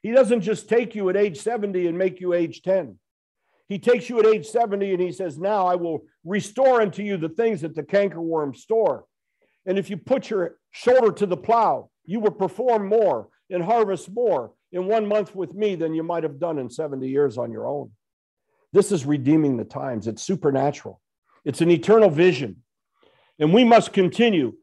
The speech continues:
his work until we're finally finished on the day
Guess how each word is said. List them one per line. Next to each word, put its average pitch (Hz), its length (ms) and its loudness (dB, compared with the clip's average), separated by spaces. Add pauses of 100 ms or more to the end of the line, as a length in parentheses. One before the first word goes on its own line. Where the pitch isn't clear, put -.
(260)
his 135 200 -4
work 170 440 2 (580)
until 160 380 2
we're 160 140 2
finally 185 400 0
finished 185 420 -6
on 147 140 -2
the 139 80 -4
day 139 420 0